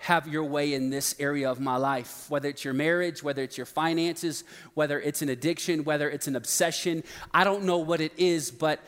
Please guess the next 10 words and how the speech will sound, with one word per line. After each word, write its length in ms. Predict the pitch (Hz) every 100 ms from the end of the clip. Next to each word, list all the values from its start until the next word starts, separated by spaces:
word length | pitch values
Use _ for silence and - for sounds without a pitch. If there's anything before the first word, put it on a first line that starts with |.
| - -
I 160 | 170 202
believe 440 | 175 180 180 147
what 180 | 170 -
we're 160 | 160 175
gonna 160 | 175
experience, 760 | 160 - - 170 170 160 151 -
a 340 | 156 156 147 - - -
Jordan 600 | 123 180 185 185 185 180 - -
River 680 | 123 147 170 151 170 165 156 -
miracle 880 | 143 165 175 180 175 - 156 143